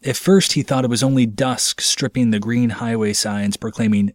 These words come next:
"Duck Key ahead" of their hue. But on the horizon where Silver Sea met Salmon Sky, a dim paleness spread. After the rental reached the hotel and she locked herself in the honeymoon suite's bathroom,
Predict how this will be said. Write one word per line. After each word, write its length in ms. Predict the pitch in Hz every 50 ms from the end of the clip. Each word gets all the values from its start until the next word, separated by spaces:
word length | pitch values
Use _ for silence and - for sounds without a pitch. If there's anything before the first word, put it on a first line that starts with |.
| _ -
"Duck 180 | 127 113 -
Key 240 | - - 147 139 113
ahead" 460 | 95 - - 127 107 90 87 95 - _ _ _ _
of 140 | - 104 107
their 100 | 104 95
hue. 460 | - - 135 131 107 90 85 - - _ _ _ _ _ _ _ _ -
But 120 | 120 -
on 240 | - 127 135 143 147
the 80 | 143 120
horizon 640 | 101 - 135 127 120 113 120 120 117 - 113 107 101
where 140 | 101 98
Silver 420 | - - - 151 151 135 123 127 110
Sea 380 | - - - 131 123 117 107
met 220 | 101 98 101 - -
Salmon 420 | - - - - - 226 208 196
Sky, 540 | - - - - 107 101 95 92 92 92 - _ - - - -
a 100 | - 107
dim 420 | 104 104 123 123 131 131 135 135 123
paleness 520 | - - - 127 127 110 95 90 85 85
spread. 640 | - - - - - 107 104 95 85 80 85 - - _ _ _ _ _ _ _ _ _ _ _ _ _ _ _ _ _ _ _ -
After 220 | 127 127 - 151
the 140 | 131 127 123
rental 380 | 113 127 143 143 - 135 120 110
reached 320 | 120 127 123 - - -
the 80 | 123 104
hotel 500 | 113 117 110 - - 131 127 127 120 113
and 100 | 107 -
she 160 | - 123 113
locked 300 | 107 107 113 110 - -
herself 400 | 131 117 - - 113 110 - -
in 100 | 113 107
the 80 | 104
honeymoon 380 | 98 - 123 123 120 117 110 107
suite's 320 | - - - 113 110 -
bathroom, 640 | - - 107 107 110 - - - 90 82 82 95